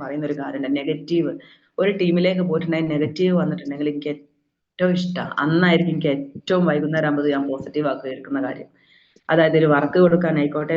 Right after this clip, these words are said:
ഒരു പ്രൊഡക്റ്റ് കൊടുക്കാനായിക്കോട്ടെ, വേണ്ടാന്ന് പറഞ്ഞിട്ടുണ്ടെങ്കിൽ അതാണ് ഏറ്റവും നല്ലത്. അതിനെ പോസിറ്റീവ് ആക്കാൻ നമ്മൾ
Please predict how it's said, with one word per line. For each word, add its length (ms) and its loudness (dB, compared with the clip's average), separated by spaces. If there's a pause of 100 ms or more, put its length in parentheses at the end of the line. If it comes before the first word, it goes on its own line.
ഒരു 120 -2
പ്രൊഡക്റ്റ് 380 -2
കൊടുക്കാനായിക്കോട്ടെ, 600 -4 (120)
വേണ്ടാന്ന് 520 0 (100)
പറഞ്ഞിട്ടുണ്ടെങ്കിൽ 560 -6
അതാണ് 280 -4
ഏറ്റവും 680 -6
നല്ലത്. 280 -6 (760)
അതിനെ 260 4 (100)
പോസിറ്റീവ് 540 4
ആക്കാൻ 260 0
നമ്മൾ 180 0